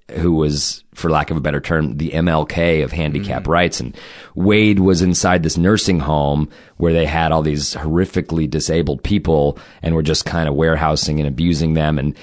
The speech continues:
Speaker 1: he saw the abuse going on, and he sort of been like, "Why can't we get these people their own apartments? Why can't we take some of this Medicaid money and get it to these people directly instead of, like, keeping them in warehouses?"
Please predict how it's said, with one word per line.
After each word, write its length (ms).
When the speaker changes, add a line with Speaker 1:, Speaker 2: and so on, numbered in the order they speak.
Speaker 1:
he 120
saw 240
the 80
abuse 320
going 300
on, 200
and 100
he 120
sort 240
of 380
been 120
like, 140
"Why 140
can't 160
we 40
get 140
these 140
people 240
their 100
own 120
apartments? 580
Why 120
can't 200
we 80
take 200
some 120
of 40
this 120
Medicaid 480
money 360
and 80
get 140
it 100
to 120
these 160
people 260
directly 560
instead 320
of, 140
like, 180
keeping 260
them 120
in 40
warehouses?" 580